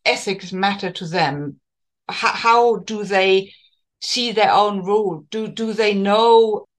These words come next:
what rights and obligations they have to suspects and so on? So, um, th-, so that would be sort of the next step. But obviously, I, I haven't done that work yet. But what I have done is just a little bit to look at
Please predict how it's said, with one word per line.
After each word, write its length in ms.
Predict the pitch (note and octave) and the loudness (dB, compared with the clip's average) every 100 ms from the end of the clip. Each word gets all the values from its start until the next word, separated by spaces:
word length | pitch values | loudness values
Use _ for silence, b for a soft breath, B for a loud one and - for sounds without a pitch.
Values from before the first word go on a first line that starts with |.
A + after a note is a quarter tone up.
| _ _ _ | _ _ _
what 400 | - F#3+ G#3 F#3+ | -8 -4 -2 0
rights 540 | F3+ F#3+ G3 F#3+ - - | 4 6 4 0 -10 -8
and 160 | G3 | -2
obligations 920 | - G3+ F#3+ D#3+ F#3+ - F#3+ F3+ E3+ | -2 -2 0 2 2 -2 -6 -10 -10
they 200 | - F#3+ F#3+ | -4 -2 -2
have 580 | - G#3 F#3+ G3 G3+ - - | 0 2 2 2 -2 -8 -10
to 320 | G#3 F#3 F3 | -4 -4 -4
suspects 760 | - G3+ G#3+ - - D#3 - - | -2 0 0 -4 -8 -8 -10 -2
and 180 | B3+ A#3 | -2 0
so 180 | A#3 G3 | 0 0
on? 220 | D3+ - | 0 -4
So, 580 | - A3+ A3 G#3+ G#3+ G#3+ B B B B - | -8 -2 2 2 0 -6 B B B B -2
um, 640 | G#3+ G#3+ G#3+ G#3+ G#3 G#3 _ _ - | 0 0 -2 -10 -12 -14 _ _ -12
th-, 140 | - | -6
so 140 | A#3 A3+ | 0 4
that 200 | C4 C#4 | 4 4
would 140 | - | -4
be 100 | A#3 | -8
sort 240 | A3 A#3 | -2 -4
of 80 | G#3+ | -2
the 80 | G#3 | -4
next 280 | G#3 G#3+ - | -4 -4 -6
step. 280 | - F#3 - | -4 -4 -2
But 120 | D#3+ | -2
obviously, 400 | A3+ B3 - F#3+ | 0 -2 -4 0
I, 280 | G#3 G#3+ G#3+ - | 0 0 -6 -6
I 40 | |
haven't 360 | G3+ A3+ A3 G3+ | -6 -8 -8 0
done 260 | A#3+ C4+ | 2 2
that 240 | G#3+ - - | 0 -4 -8
work 340 | - F#2+ - - | -8 -8 -8 -6
yet. 220 | C3 - | -6 -6
But 200 | F#3 F#3 | -6 -4
what 140 | G3 | -2
I 80 | G3 | -2
have 380 | G3 G#3+ C#4 C4+ | 0 2 2 0
done 180 | E3+ E3+ | -6 -6
is 300 | F3 - - - | -8 -14 -20 -8
just 300 | G#3 G3 F#3 | -6 -4 -4
a 40 | |
little 580 | F#3 F#3 G#3 D#4+ - D3 | -4 -4 -2 -2 -4 -10
bit 340 | - A#2 - | -6 -8 -8
to 160 | - G3+ | -6 -4
look 320 | F#3+ A3+ A3+ | 0 -2 2
at 340 | G#3 G3 G3 | 4 4 2